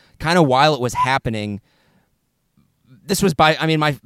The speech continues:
by far my favorite part of the game is that while it was happening, especially in the second half,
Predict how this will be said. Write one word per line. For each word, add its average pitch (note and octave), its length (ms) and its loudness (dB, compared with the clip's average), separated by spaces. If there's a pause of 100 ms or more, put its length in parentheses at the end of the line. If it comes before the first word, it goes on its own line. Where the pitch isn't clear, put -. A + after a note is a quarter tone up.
by E3+ 160 2
far D3 260 2
my A#2 140 -2
favorite B2 320 -4
part B2 220 -2
of G#2+ 40 -8
the G#2+ 80 -8
game A#2 300 -4
is G#2+ 80 -8
that A2+ 180 -6
while C3 220 0
it - 20 -2
was A#2+ 120 -4
happening, A#2+ 380 -6
especially C#3 460 -4
in C#3 60 0
the B2 80 -2
second A#2+ 320 -6
half, A#2 400 -4